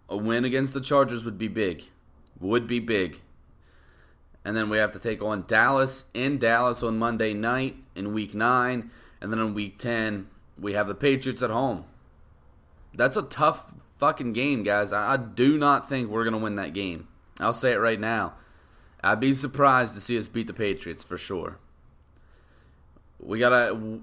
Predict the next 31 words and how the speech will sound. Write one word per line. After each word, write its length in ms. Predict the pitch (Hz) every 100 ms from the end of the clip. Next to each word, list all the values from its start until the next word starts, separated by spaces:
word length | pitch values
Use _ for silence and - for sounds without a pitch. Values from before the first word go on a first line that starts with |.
| -
I 380 | 60 - 110
think 240 | 127 139 123
we 140 | 127
have 280 | 120 127 123
to 100 | -
win 140 | 113 110
these 140 | 107
next 280 | 117 110 -
two 100 | 113
games 340 | 113 120 113
if 120 | 95
we 80 | 113
wanna 180 | 107 104
play 480 | - 120 107 101 92
three 320 | - 110 104
and 140 | 95 90
three 320 | 110 101 87
in 220 | - 98
those 200 | 95 90
six 480 | - - 117 - -
games. 540 | 90 95 76 - -
We 120 | - 98
have 120 | 98
to 60 | 104
win 160 | 107
the 80 | 104
next 280 | 101 87 -
two 120 | 101
in 60 | 92
a 60 |
row. 300 | 90 90 78